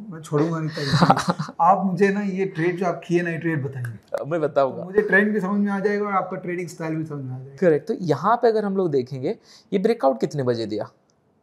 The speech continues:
Speaker 2: Near about one thirty। आप खुद
Speaker 1: हम्म।
Speaker 2: सोचिए, मार्केट क्लोज होने के लिए दो आवर्स और बाकी है।
Speaker 1: हाँ।
Speaker 2: ओके?
Speaker 1: हाँ।
Speaker 2: यहाँ पे वो ट्रेंड रिवर्सल का chances are very rare।
Speaker 1: करेक्ट।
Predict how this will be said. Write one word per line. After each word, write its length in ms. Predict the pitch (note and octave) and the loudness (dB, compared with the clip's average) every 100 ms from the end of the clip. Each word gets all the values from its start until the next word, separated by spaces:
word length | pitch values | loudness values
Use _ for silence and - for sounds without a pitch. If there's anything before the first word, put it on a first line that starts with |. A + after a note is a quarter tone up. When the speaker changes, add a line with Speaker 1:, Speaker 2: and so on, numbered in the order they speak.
| _ - - | _ -16 2
Speaker 2:
Near 140 | F3+ G#3+ | 6 8
about 500 | A3+ C4+ - - D3 | 6 4 -2 -4 0
one 200 | G3 A#3 | 0 -2
thirty। 300 | - E3+ - C4+ _ - | -6 -4 -6 -8 _ -14
आप 80 | G3 | -10
खुद 100 | D3+ | -6
Speaker 1:
हम्म। 120 | C3+ | -4
Speaker 2:
सोचिए, 420 | C3+ B2 C3+ G#3 - - - - _ _ _ _ _ _ _ _ _ _ _ _ B2+ | -4 -6 -6 -10 -10 -20 -20 -20 _ _ _ _ _ _ _ _ _ _ _ _ -2
मार्केट 400 | D3+ F#3 B3+ B3 | -2 0 -2 4
क्लोज 220 | G#3 G3+ | 4 4
होने 180 | G3+ G3+ | 0 -2
के 100 | G3+ | -4
लिए 80 | |
दो 220 | F#3 E3 F3+ | 2 4 6
आवर्स 280 | E3+ F#3 | 4 2
और 100 | G3 | 0
बाकी 360 | E3+ B2 - G#2+ | 2 0 0 -10
है। 160 | A2 _ _ - | -10 _ _ -10
Speaker 1:
हाँ। 320 | C#3+ B2+ B2 _ - | -8 -8 -14 _ -12
Speaker 2:
ओके? 180 | C#3 B3 | -2 -2
Speaker 1:
हाँ। 380 | C#4+ - D3 B2 - _ | -2 -10 -12 -12 -16 _
Speaker 2:
यहाँ 300 | B2+ B2 G#3 | -6 2 6
पे 120 | - A#3+ | 8 8
वो 80 | |
ट्रेंड 260 | A#3+ G3+ G#3 | 6 2 0
रिवर्सल 340 | G3 F#3+ G3 | -2 -4 -8
का 120 | F#3+ G3+ | -6 -4
chances 440 | C#3+ C3+ C#3 E3+ | -4 -6 -8 -8
are 140 | E3 | -4
very 280 | D3+ B2 C#3 | -4 -4 -6
rare। 380 | A#2 A#2 A#2+ A2+ | -6 -4 2 2
Speaker 1:
करेक्ट। 280 | - C3+ | 2 -10